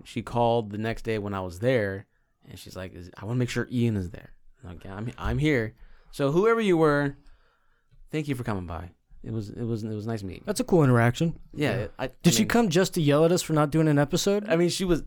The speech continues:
Speaker 1: I, I told her that we were gonna get back into it,
Speaker 2: 'Cause
Speaker 1: and
Speaker 2: maybe we needed that. We
Speaker 1: we,
Speaker 2: needed
Speaker 1: I
Speaker 2: that
Speaker 1: think,
Speaker 2: kick in the,
Speaker 1: yeah,
Speaker 2: in the butt. You know what
Speaker 1: yeah,
Speaker 2: I
Speaker 1: I
Speaker 2: mean?
Speaker 1: think so.
Speaker 2: It's like, "Hey, you guys haven't put anything out."
Speaker 1: 'Cause I, she, I was saying, you know, like, Yang Chen kinda really took it out of us, and she goes, "Well, you don't have to talk about Yang Chen."
Speaker 2: <laughs>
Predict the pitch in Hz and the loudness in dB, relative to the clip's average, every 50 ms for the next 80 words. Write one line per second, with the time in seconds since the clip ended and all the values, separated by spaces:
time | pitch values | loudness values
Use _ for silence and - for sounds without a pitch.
0 | - - 82 117 117 - - - - _ - 120 147 180 185 - - - 202 214 | -6 -6 -4 -4 -4 -6 -8 -14 -10 _ 2 2 4 4 2 0 0 2 2 2
1 | 214 196 180 165 156 147 127 117 107 123 123 123 123 113 107 98 101 95 90 104 | 2 2 2 2 2 2 0 0 0 0 0 0 0 -2 -2 -4 -4 -4 -2 -2
2 | 113 123 123 135 131 131 - - 131 131 127 123 120 120 120 120 - 170 151 175 | -2 -2 -2 -2 -2 -2 0 0 2 2 4 4 4 2 2 2 2 4 6 6
3 | 190 226 214 180 165 190 202 185 196 240 220 139 98 98 87 - 107 139 - - | 6 4 4 4 4 6 6 6 6 6 4 4 2 0 -2 2 6 6 8 8
4 | 170 202 202 214 160 165 151 135 120 - 180 170 156 - 170 160 151 160 - 165 | 8 6 6 6 6 6 6 6 4 2 2 2 2 2 2 4 4 4 6 6
5 | 156 151 139 120 151 165 180 127 127 113 113 127 127 135 135 131 127 127 127 143 | 6 4 4 4 4 2 2 2 0 0 2 4 6 6 6 6 6 4 4 2
6 | 139 - - - 87 165 170 170 - 214 226 180 131 117 - - 151 - 202 185 | 0 -2 -6 -6 -4 -2 -2 -2 0 0 2 2 2 0 -4 -4 -4 -2 0 0
7 | - 190 185 - 196 202 185 165 - 180 180 190 208 165 - - - - - 147 | 2 0 2 4 4 4 4 2 0 -2 -4 -4 -4 -6 -6 -8 -10 -8 -2 2
8 | 160 151 139 135 120 - - - - - - - - 123 123 120 123 135 139 135 | 4 4 4 4 2 -2 -8 -12 -14 -12 -8 -4 0 0 0 0 0 0 0 0
9 | 131 131 143 151 156 156 156 151 143 127 120 113 113 123 127 127 131 123 - 123 | 0 0 0 2 2 4 4 4 4 2 2 0 0 0 2 2 0 0 0 0
10 | 120 120 120 117 - 113 104 104 101 127 147 165 160 156 139 - 151 123 120 104 | 0 0 -2 -2 -4 -6 -6 -6 -4 0 2 2 2 2 2 2 0 0 0 0
11 | 98 101 101 104 98 101 101 104 101 - - 110 - - 110 104 107 101 95 98 | -2 -2 -4 -4 -4 -4 -4 -4 -4 -6 -8 -12 -10 -10 -8 -8 -8 -8 -8 -10
12 | 95 98 104 113 131 147 180 196 226 262 247 220 254 285 - - 214 202 - - | -12 -12 -10 -10 -10 -8 -8 -8 -6 -8 -8 -10 -10 -10 -10 -12 -14 -14 -12 -10
13 | 254 302 - - 214 220 220 214 208 208 214 208 220 226 214 - - - 101 90 | -10 -10 -10 -10 -8 -8 -8 -8 -6 -4 -2 -2 -2 -2 -4 -6 -6 -6 -6 -6
14 | 92 95 110 123 - - | -6 -8 -6 0 4 6